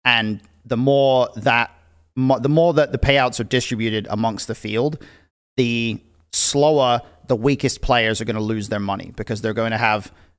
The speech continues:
variance is gonna dictate that they have a slightly increased chance of, of cashing,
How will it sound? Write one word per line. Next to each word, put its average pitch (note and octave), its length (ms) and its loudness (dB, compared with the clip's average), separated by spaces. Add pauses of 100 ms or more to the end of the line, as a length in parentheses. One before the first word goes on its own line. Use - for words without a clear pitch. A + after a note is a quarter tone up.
(160)
variance C#3 380 2
is A2 80 -4
gonna B2 160 -2
dictate A#2 440 -4
that G#2+ 120 -6
they A#2 140 0
have A2 260 0 (100)
a G#2+ 380 -2 (340)
slightly B2 460 0
increased A2+ 380 -6
chance G#2+ 360 -4
of, G#2 280 -12
of A#2 120 -10
cashing, - 380 -2